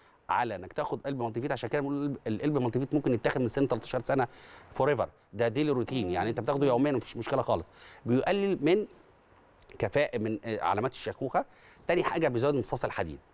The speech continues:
Speaker 2: مم.
Speaker 1: في كمان الفوليك اسيد، لان برضو العيان اللي ماشي على نظام غذائي بيعاني عندنا من الهيموجلوبين، انا لا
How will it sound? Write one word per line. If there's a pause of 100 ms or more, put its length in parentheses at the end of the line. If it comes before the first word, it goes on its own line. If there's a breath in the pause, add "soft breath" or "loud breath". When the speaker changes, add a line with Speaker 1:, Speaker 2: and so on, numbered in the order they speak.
(180)
Speaker 2:
مم.
Speaker 1:
في
كمان
الفوليك
اسيد، (340)
لان
برضو (240 soft breath)
العيان
اللي
ماشي
على
نظام
غذائي
بيعاني
عندنا
من
الهيموجلوبين، (300 loud breath)
انا
لا